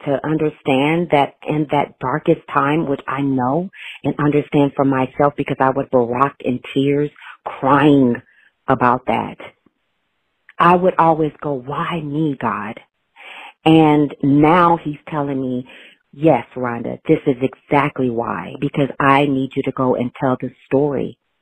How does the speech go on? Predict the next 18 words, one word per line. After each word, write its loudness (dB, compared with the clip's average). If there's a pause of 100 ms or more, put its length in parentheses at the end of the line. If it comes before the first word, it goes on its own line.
(100)
your 4
story, 2
the 0
miracle 2
that 2
I 4
gave 2
you -8 (400)
and 2
what 2
you're 0
doing 2
with -2
it, -4 (240)
because 2
your 4
platform -2
is -10